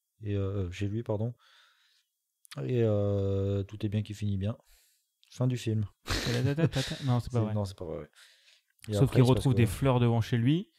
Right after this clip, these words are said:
Speaker 1: Ouais. Et la
Speaker 2: Et, et
Speaker 1: meuf
Speaker 2: il
Speaker 1: rega-, retrou-, euh, retrouve un cactus devant chez elle.
Speaker 2: Parce qu'un cactus, euh, bah, c'est, c'est droit, c'est phallique, hein, c'est, c'est, c'est sa bite. C'est rigolo. <laughs>
Speaker 1: Ouais.
Speaker 2: Vous avez dit qu'il était
Speaker 1: Prout,
Speaker 2: rigolo,
Speaker 1: lol.
Speaker 2: ce film, hein. <laughs>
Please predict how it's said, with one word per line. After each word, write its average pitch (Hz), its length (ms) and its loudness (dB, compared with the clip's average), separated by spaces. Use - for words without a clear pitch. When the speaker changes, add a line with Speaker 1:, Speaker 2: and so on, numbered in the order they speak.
Speaker 1:
Ouais. 117 160 2
Et 117 80 2
la 107 120 6
Speaker 2:
Et, 107 60 6
et 110 140 4
Speaker 1:
meuf 131 240 6
Speaker 2:
il 131 40 -8
Speaker 1:
rega-, 120 280 4
retrou-, 117 520 0
euh, 110 140 -2
retrouve 110 380 0
un 104 80 4
cactus 135 420 -2
devant 104 220 2
chez 110 140 0
elle. 110 220 0
Speaker 2:
Parce 117 180 0
qu'un 120 300 4
cactus, 143 580 2
euh, 120 120 0
bah, 123 260 6
c'est, 127 240 4
c'est 135 140 2
droit, 127 260 10
c'est 151 140 8
phallique, 156 340 4
hein, 143 120 4
c'est, - 160 4
c'est, - 200 -4
c'est - 140 -4
sa 123 180 2
bite. 220 580 12
C'est - 440 -4
rigolo. 113 280 8
<laughs> 131 260 8
Speaker 1:
Ouais. 123 320 0
Speaker 2:
Vous 123 180 10
avez 147 100 12
dit 190 80 10
qu'il 180 140 10
était 139 160 10
Speaker 1:
Prout, 139 100 10
Speaker 2:
rigolo, 117 120 12
Speaker 1:
lol. 127 100 12
Speaker 2:
ce 127 100 8
film, 113 280 8
hein. 123 100 6
<laughs> 185 960 8